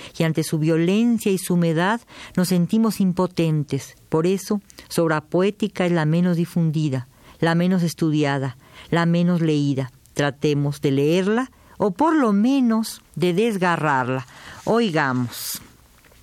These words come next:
Este texto que leeré ahora es también de la pequeña Sinfonía del Nuevo Mundo. Un fragmento dice:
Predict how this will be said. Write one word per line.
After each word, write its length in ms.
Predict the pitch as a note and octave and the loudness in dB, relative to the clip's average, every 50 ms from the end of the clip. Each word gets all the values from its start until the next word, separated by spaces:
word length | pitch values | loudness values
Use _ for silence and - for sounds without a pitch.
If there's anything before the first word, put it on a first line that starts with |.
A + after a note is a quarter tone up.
| - - - - - | -18 -14 -14 -8 -4
Este 260 | D#3+ D3+ C3+ - D3 | -4 -4 -2 -2 -6
texto 460 | B2 - - G3 G#3 - - - F#3+ D#3+ | -6 -4 -2 -2 -2 -2 -4 -6 -6 -4
que 160 | - D3+ C3+ | -2 -2 -2
leeré 260 | B2+ C3 C3 C3+ C3 | 0 0 0 0 0
ahora 400 | B2+ C#3 E3+ G#3 B3 D4 D#4 D4 - - - - - - - | 0 0 0 0 0 -2 -4 -6 -8 -14 -20 -20 -14 -6 -2
es 420 | F#3 G3+ A3+ C4 C4 - - - _ - - - | 0 0 0 0 -2 -6 -12 -16 _ -18 -8 -4
también 760 | D#3+ D#3 D#3 D#3 E3 F3+ G#3 A#3 A3 F#3 F3+ G#3 C4 C#4 - - - - - | -2 -2 0 0 0 0 0 0 0 0 0 0 -2 -2 -6 -10 -20 -10 -4
de 80 | E3+ E3+ | -2 -2
la 80 | E3 D#3+ | -2 -2
pequeña 680 | - D#3+ D3+ D3+ - F3 F#3 F3+ E3 E3 F3 E3 C#3+ - | -2 -4 -4 -4 -2 -2 0 0 0 0 -2 -2 -4 -8
Sinfonía 840 | - - - D#3+ D3+ - - C#3+ C#3 D3 D#3+ E3 D#3+ D#3+ D#3+ D#3+ D#3+ - - | -8 -4 -2 -2 -2 -2 -2 -2 0 0 0 0 0 -2 -4 -6 -8 -8 -6
del 200 | B2+ C#3+ C#3+ C#3+ | -4 -2 0 0
Nuevo 280 | D3+ D3+ C#3+ C#3+ C3+ | 0 0 0 0 0
Mundo. 400 | B2 A2+ G#2 G2 F#2 G2 G2+ - - - - - - - - - - - - - - - - - - - - - - - - - - - - - - - - | 0 0 0 -2 -2 -4 -6 -10 -16 -20 -20 -20 -20 -20 -20 -20 -20 -20 -20 -20 -20 -20 -20 -20 -20 -20 -20 -20 -20 -20 -20 -20 -20 -20 -20 -20 -20 -8 -2
Un 160 | - D4+ E4+ | -2 0 0
fragmento 680 | C#4+ B3+ A3 F#3+ F#3+ F#3+ G3+ G#3 G#3 G3 - - G#3+ G#3+ - - - _ _ _ - - - - - - - - | 2 0 2 2 2 2 2 0 -2 -2 -2 -2 -4 -4 -6 -10 -20 _ _ _ -20 -20 -20 -20 -20 -20 -12 -6
dice: 460 | D3+ E3+ E3 D3 - - - A#2+ - | -2 -2 -2 -2 -2 -6 -8 -10 -10